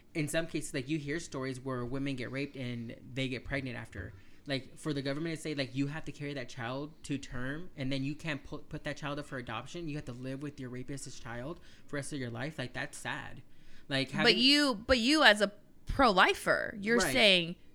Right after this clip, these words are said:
Speaker 2: "No, that child has to be born."
Speaker 1: I feel that, I feel that, like, my opinion is I feel that every child should be born.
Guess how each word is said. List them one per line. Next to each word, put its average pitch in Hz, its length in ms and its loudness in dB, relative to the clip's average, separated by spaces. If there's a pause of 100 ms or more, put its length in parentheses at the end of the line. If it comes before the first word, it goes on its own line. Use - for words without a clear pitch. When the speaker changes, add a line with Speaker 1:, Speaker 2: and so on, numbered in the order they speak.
(120)
Speaker 2:
"No, 208 420 6
that 214 240 8
child 247 400 4
has 208 380 2
to 185 100 -2
be 175 140 -2
born." 220 440 2 (1500)
Speaker 1:
I 190 180 6
feel 120 420 -4 (160)
that, 147 220 -8
I 151 180 2
feel 131 440 -6
that, 131 180 -10
like, 139 140 -4
my 139 140 -2
opinion 147 340 -4
is 123 280 -8
I 139 140 0
feel 147 180 -8
that 131 120 -4
every 131 160 -6
child 127 200 -10
should 123 120 -14
be 120 60 -8
born. 117 360 -12